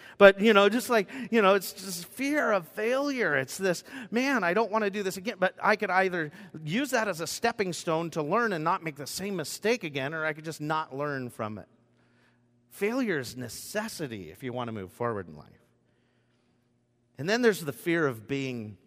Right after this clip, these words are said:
wrong. When we have to truly step out in faith, we're tempted to hold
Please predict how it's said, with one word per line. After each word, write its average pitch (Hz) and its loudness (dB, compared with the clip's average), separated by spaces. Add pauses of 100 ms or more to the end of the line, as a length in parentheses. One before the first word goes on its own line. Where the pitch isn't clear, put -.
(640)
wrong. 101 -6 (1800)
When 160 0
we 196 2
have 247 -4 (340)
to 165 -6
truly 196 -4
step 180 -2
out 156 2
in 131 -6
faith, 120 -2
we're 117 -6
tempted 165 -6
to 135 -10
hold 151 -2